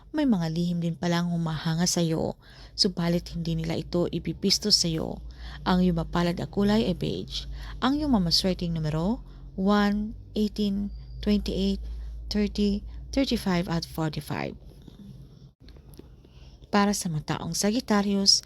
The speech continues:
ito ang araw na hindi ka dapat masunod. Ang dapat mong sundin ngayon ay ang iyong mga mahal. Kapag nagawa mong sumunod sa kanila, doon na rin kayo mag-uumpisang siswertihin.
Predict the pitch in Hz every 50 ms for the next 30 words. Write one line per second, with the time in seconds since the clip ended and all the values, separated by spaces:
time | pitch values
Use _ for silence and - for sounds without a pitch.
0 | - - - - - - - - 311 - - - - 160 160 - - 185 180 180
1 | 180 185 180 170 156 151 156 156 - - 185 - - 180 - 175 175 - 247 -
2 | - 269 262 - 202 165 160 156 147 147 - - - - - - - - - -
3 | - 302 320 277 - 202 - - - - 170 165 - 175 165 165 165 165 170 202
4 | 220 220 208 196 196 190 202 - - - - - - - 202 202 190 185 - -
5 | 175 170 165 165 160 156 156 151 151 151 147 - 160 151 143 139 139 - - -
6 | - - - - - - 214 - 202 190 175 170 160 - 170 160 160 160 160 165
7 | 165 - - 170 156 147 147 151 151 - - 156 - 185 214 262 247 214 196 190
8 | 185 196 - - - - - - - - - 196 185 175 165 160 160 156 147 -
9 | 170 165 160 160 156 156 151 - - - - 220 - 262 247 - - 202 196 196
10 | - - - 277 - - 196 170 165 - 160 143 156 160 147 - - -